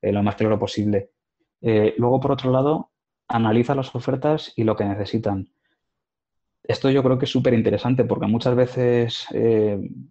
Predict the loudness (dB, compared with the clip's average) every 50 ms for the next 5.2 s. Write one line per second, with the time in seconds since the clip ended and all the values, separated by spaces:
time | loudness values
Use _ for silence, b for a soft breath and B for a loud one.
0 | _ _ -10 -4 -2 0 0 2 0 0 0 2 0 2 2 0 0 0 0 -2
1 | 0 0 0 0 -2 -4 _ _ _ _ _ -8 -6 -4 -4 -4 -4 -4 -4 -4
2 | -4 -2 -2 -2 -4 -4 -4 -4 -4 -4 -4 -4 -4 -2 -2 -2 -4 -4 -4 -4
3 | -4 -4 -4 -4 -4 -4 -2 -2 -2 -2 0 0 -2 -2 -4 -6 -8 -8 -6 -4
4 | -2 -2 0 2 2 2 2 0 0 -2 -4 -4 -4 -4 -2 -2 0 0 0 0
5 | -2 -4 -4 -8